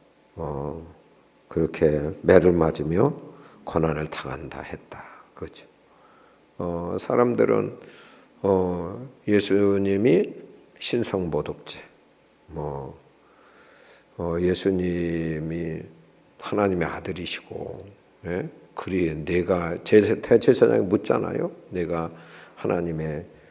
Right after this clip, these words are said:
아들이고, 어, 그리스도냐?"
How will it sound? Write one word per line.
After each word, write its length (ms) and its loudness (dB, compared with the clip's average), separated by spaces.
아들이고, 920 -6
어, 300 -8
그리스도냐?" 800 -4